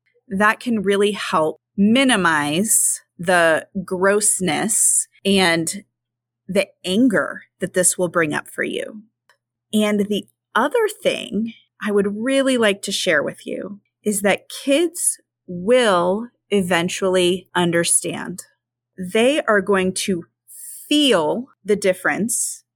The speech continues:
between the conditional love of their Disneyland dad, and they can feel the unconditional love they get from you. Now, if your child is really little,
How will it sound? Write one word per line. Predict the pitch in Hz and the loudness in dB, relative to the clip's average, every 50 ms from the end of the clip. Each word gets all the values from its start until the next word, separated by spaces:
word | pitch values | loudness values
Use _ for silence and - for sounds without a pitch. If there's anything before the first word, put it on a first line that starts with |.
| _ _ _ _ _ _ _ _ _ _ - | _ _ _ _ _ _ _ _ _ _ -4
between | 196 185 - - - - 214 202 190 190 190 190 190 | -4 -4 -4 -4 -4 -2 0 2 2 4 2 2 2
the | 185 175 | 0 -2
conditional | 165 - - 190 175 165 160 - 208 233 247 - - 285 262 277 277 269 233 | -4 -4 -4 -2 -2 -2 -2 -2 -2 0 0 0 0 2 4 4 2 2 2
love | 202 190 202 175 165 202 254 285 - - - - _ _ _ _ _ _ _ _ | 2 2 2 2 2 0 -2 -6 -10 -14 -20 -20 _ _ _ _ _ _ _ _
of | - 202 190 175 | -2 0 0 2
their | 175 190 185 175 | 2 2 2 2
Disneyland | 170 185 180 175 - 190 180 170 165 165 156 151 160 147 | 2 0 0 0 0 0 0 2 2 2 0 0 -2 -2
dad, | 147 143 139 143 147 185 247 269 294 269 _ _ _ _ _ _ | -2 -2 0 0 0 0 0 -2 -6 -12 _ _ _ _ _ _
and | - 202 214 214 214 | 0 2 4 4 4
they | 214 220 220 | 4 2 0
can | 220 - 247 233 220 202 208 - _ _ - - - - - - - | 0 0 2 2 2 2 -2 -8 _ _ -18 -14 -12 -12 -12 -10 -4
feel | - 294 320 359 320 220 196 190 196 233 277 - _ _ _ _ _ _ _ | 0 2 4 4 4 4 4 4 2 2 -2 -4 _ _ _ _ _ _ _
the | - 190 - _ _ _ | -4 -4 -4 _ _ _
unconditional | - 233 277 320 403 381 - 269 254 220 185 175 170 - - 190 175 170 165 | 0 0 2 2 0 0 0 2 2 2 2 2 0 0 0 0 0 0 0
love | 165 165 156 156 160 160 - - _ _ - | 0 0 2 2 0 -2 -4 -10 _ _ -16
they | - 170 185 190 196 190 | -6 0 2 4 4 4
get | 185 - 190 185 196 - - | 2 0 0 0 0 -2 -6
from | - - - 196 190 185 180 | -14 -6 -2 0 0 2 0
you. | 175 160 156 147 - - - 214 202 _ _ _ _ _ _ _ _ _ _ _ _ _ | 0 0 -2 -2 -4 -8 -14 -18 -20 _ _ _ _ _ _ _ _ _ _ _ _ _
Now, | - 220 220 220 214 208 - - | 2 4 4 4 4 2 0 -4
if | 226 226 - | -4 -4 -2
your | 247 294 330 | -2 -2 -2
child | 320 - 269 269 262 254 233 | -2 -2 0 0 0 2 2
is | 226 190 196 | 0 0 -2
really | 190 185 185 202 226 233 247 262 254 208 | -6 -8 -6 -2 -2 0 0 2 2 2
little, | 170 160 165 165 202 180 151 151 175 196 196 _ | 2 2 2 2 2 2 2 0 -2 -4 -10 _